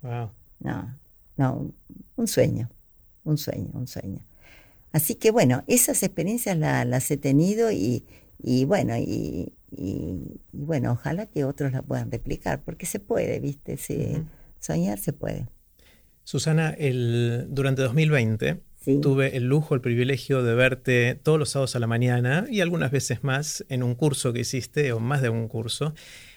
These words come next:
Speaker 1: con compañeros geniales de todos lados. El
Speaker 2: Exacto.
Speaker 1: curso se llamaba Vivan las Ideas, después hicimos Hábitos y otras cosas más. Y pasó algo muy raro en ese curso,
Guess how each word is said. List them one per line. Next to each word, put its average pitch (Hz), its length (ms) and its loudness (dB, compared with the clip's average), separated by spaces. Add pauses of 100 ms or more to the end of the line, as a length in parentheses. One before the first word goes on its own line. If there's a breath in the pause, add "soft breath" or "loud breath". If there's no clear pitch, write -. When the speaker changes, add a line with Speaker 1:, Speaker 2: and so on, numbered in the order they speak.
(140)
Speaker 1:
con 117 240 2
compañeros 127 500 2
geniales 131 480 0
de 110 80 0
todos 113 240 -2
lados. 113 440 -2
El 131 60 -4
Speaker 2:
Exacto. 120 200 -2
Speaker 1:
curso 147 260 2
se 120 80 0
llamaba 131 260 0
Vivan 135 260 6
las 120 180 2
Ideas, 180 300 4
después 123 260 -4
hicimos 117 340 -6
Hábitos 131 460 0
y 123 40 -2
otras 120 200 -4
cosas 120 300 -6
más. 165 280 0 (680 loud breath)
Y 180 100 2
pasó 196 220 4
algo 247 180 6
muy 185 160 10
raro 165 380 8
en 131 80 6
ese 135 260 2
curso, 156 640 2